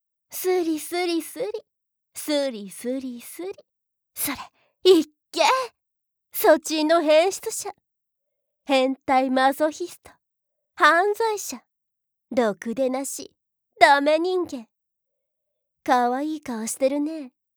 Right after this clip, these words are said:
行きそうな顔。ほら、いっけ！犯罪人。変態。ドッピュンピュン。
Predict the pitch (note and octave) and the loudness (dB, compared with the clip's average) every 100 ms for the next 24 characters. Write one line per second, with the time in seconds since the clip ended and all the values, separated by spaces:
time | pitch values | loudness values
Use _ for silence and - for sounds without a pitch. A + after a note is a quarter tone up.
0 | _ _ _ - C#4 - - C4+ C4 D4 | _ _ _ -8 -8 -10 -8 -4 -2 -2
1 | D4+ D4+ D#4 E4+ - _ _ _ _ _ | -4 -10 -12 -12 -14 _ _ _ _ _
2 | _ _ _ _ D4 G3 - _ _ _ | _ _ _ _ -6 -6 -14 _ _ _
3 | - F#4+ E4 - - F#4+ A4 E4 _ _ | 0 0 0 -6 2 4 4 0 _ _
4 | _ _ _ _ _ _ - - G#3+ A3 | _ _ _ _ _ _ -6 -2 0 0
5 | A3+ A#3+ A#3 A#3+ B3 A#3 G#3 _ _ _ | -2 -2 -2 -2 -4 -8 -12 _ _ _
6 | _ - D#4+ D4+ D#4+ D#4+ - F#4 F#4 C4+ | _ 4 6 6 4 0 0 0 0 -4
7 | - _ _ _ _ _ _ _ _ _ | -12 _ _ _ _ _ _ _ _ _
8 | _ _ _ _ _ _ C4+ G#3+ G3+ _ | _ _ _ _ _ _ -2 -2 -4 _
9 | _ _ _ _ D4+ D#4 D#4 D4+ D#4+ _ | _ _ _ _ -4 -4 -6 -10 -16 _
10 | _ D#4 | _ -8